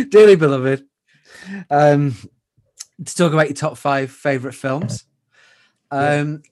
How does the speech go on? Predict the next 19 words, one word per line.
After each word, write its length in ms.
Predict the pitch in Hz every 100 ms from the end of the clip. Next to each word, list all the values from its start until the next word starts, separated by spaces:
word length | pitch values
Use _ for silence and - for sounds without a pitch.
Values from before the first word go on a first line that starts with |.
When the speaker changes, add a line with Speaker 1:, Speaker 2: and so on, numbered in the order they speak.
| 139
Speaker 1:
do 100 | 190
you 140 | 196
have 520 | 156 185 185 180 - _ _ -
any 680 | 170 170 170 170 165 165 -
rejects 720 | 147 170 165 175 196 - -
or 180 | 156 151
any 220 | 151 151 143
that 380 | 143 143 139 _ _ _ _ _
potentially 880 | - 143 151 143 - 139 139 135 131 _ _ _
could 300 | - - 165
have 140 | 156 143
been 140 | 160
on 180 | 151 147
your 100 | 143
list 340 | 147 147 -
on 140 | 143 135
a 40 |
different 440 | 135 147 143 147 131
day? 440 | 135 143 147 131